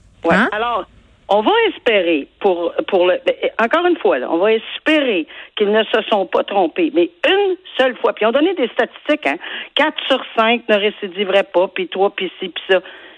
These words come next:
Speaker 1: Mais c'est parce que juste un, c'est trop. Et à mon avis, on était très,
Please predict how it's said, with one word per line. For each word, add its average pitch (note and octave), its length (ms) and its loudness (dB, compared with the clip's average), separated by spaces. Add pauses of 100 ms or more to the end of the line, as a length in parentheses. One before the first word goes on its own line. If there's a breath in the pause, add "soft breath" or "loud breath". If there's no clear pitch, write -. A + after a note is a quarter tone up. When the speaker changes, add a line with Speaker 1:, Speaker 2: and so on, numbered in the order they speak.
(240 loud breath)
Speaker 1:
Mais D3 60 0
c'est - 80 -4
parce G3+ 160 -2
que G#3+ 120 2 (340)
juste C#4+ 260 2
un, D4 120 2 (640)
c'est D#4+ 140 0
trop. - 280 0 (520 loud breath)
Et F3 140 4
à F#3 60 2
mon D#4+ 280 4
avis, A3 520 -4 (240 soft breath)
on G#3 200 2
était G#3 420 0 (120)
très, A#3+ 440 0